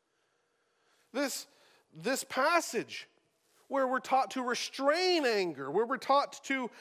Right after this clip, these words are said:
uh, to control and subdue lust, and it, it's the foundation for a, for a wonderful society. And I will say that in the church, as we live out this ethic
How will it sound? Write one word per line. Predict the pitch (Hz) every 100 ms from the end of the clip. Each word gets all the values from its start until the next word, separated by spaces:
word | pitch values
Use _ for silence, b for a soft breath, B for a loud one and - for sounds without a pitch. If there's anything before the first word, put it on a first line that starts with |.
| B B B
uh, | - 185 170 - _ _ _ - -
to | 233 202 -
control | 254 220 277 285 330 302 269
and | 226
subdue | - 226 185 294 262
lust, | 247 302 311 - - - -
and | 254 - B B B
it, | 262 - -
it's | 285
the | - 392
foundation | - 262 247 240 349 349 254 220
for | 254 247
a, | 214 -
for | - 240
a | 220
wonderful | 202 202 202 180 180 359 392 339 240 185 117 - _ _ _ _ _
society. | - 214 208 147 127 110 104 _ _ _ _ _ _ _ _ _ _ _
And | - 233
I |
will | 226 220
say | 208 320 320 269 170
that | 190
in | 214 226
the | 214
church, | - - 294 311 214
as | 226 190
we | 202 214 - B B
live | 175 208 320
out | 277 277 247
this | 226 -
ethic | - 240 254 226